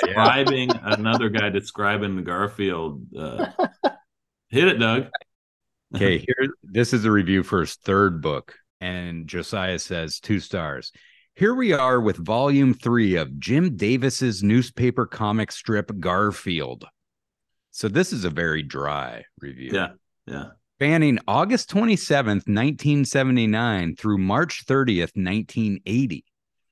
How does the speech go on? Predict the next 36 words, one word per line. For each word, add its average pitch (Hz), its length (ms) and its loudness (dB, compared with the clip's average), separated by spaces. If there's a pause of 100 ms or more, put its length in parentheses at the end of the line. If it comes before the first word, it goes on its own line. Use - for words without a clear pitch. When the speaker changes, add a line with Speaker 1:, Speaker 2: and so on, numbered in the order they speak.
(340)
Speaker 2:
The 113 260 0
evolution 214 540 2
of 143 120 2
the 123 80 2
characters 143 600 2
continues, 135 920 0 (160)
though 110 140 0
not 165 320 2
as 196 140 0
noticeably 131 720 2
as 95 160 -2
in 107 200 0
the 85 80 -2
first - 460 -4
two - 160 -2
books. - 560 -12 (420)
Speaker 1:
Mm-hmm. 87 240 -8
Speaker 2:
Garfield 196 520 -2
walks 135 420 2
on 117 140 2
all 120 300 2
fours 120 640 2
sometimes, 78 840 -4 (300)
though 123 180 0
he 123 120 0
Speaker 1:
<laughs> - 0 -
Speaker 2:
stands 185 440 0
up 160 220 2
on 135 140 2
his 107 200 -2
haunches 139 580 0
more 104 560 0 (100)
than 95 200 -2
in 90 140 -2
nineteen 92 480 -4
seventy-eight. 85 640 -4